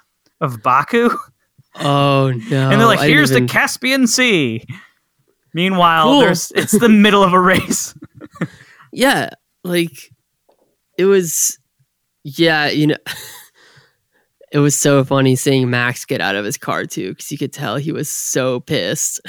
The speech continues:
Speaker 2: <laughs> Even in his post-race statements, he's like, "Yeah, Checo did a good job.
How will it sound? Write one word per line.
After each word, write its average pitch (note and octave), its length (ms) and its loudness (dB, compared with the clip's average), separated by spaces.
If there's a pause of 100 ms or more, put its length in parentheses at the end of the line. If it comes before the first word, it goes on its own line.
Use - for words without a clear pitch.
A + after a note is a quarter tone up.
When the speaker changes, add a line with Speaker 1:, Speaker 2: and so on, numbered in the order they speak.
(160)
Speaker 2:
<laughs> - 1300 -2
Even G3 260 4
in G3+ 100 4
his E3 160 -2
post-race D3+ 720 0
statements, C3+ 640 -2
he's F3+ 120 -6
like, G3+ 180 -4
"Yeah, B3+ 180 0 (580)
Checo G3 360 0
did F#3 160 2
a F3+ 60 4
good F3 260 -2
job. E3 460 -2